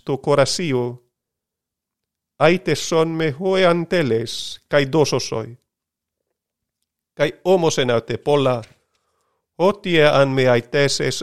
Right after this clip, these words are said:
δώσω σοι, ἕως ἐμίσους τῆς βασιλείας μου".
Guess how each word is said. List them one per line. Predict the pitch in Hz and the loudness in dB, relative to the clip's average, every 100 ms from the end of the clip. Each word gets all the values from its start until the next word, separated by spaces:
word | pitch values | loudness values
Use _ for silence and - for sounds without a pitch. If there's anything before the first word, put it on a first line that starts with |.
| - | -12
δώσω | 120 165 160 127 | -4 -2 -2 -4
σοι, | 107 - 117 104 113 - _ 123 | -8 -10 -10 -12 -14 -20 _ -6
ἕως | 160 160 151 - - | -2 0 -2 -8 -8
ἐμίσους | 123 190 226 - 226 - - | -6 -4 -4 -6 -6 -8 -4
τῆς | 151 - | -2 -2
βασιλείας | 165 147 180 180 175 123 - | -2 -2 0 2 2 2 -2
μου". | 117 | -10